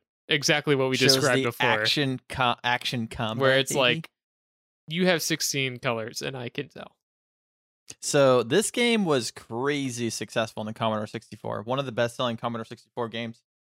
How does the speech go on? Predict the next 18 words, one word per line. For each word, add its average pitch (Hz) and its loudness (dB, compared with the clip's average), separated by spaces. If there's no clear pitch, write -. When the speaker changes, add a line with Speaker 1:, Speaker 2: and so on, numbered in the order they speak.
Speaker 1:
Of 208 4
all 120 2
time. 123 -10
Speaker 2:
So, 127 2
of 185 4
all 120 6
time. 110 -2
So 135 6
in 143 4
just 156 0
the 180 -8
E 156 -4
U, 135 2
it - -2
sold 160 -2
seven 135 -2
hundred 151 -2
fifty 135 -4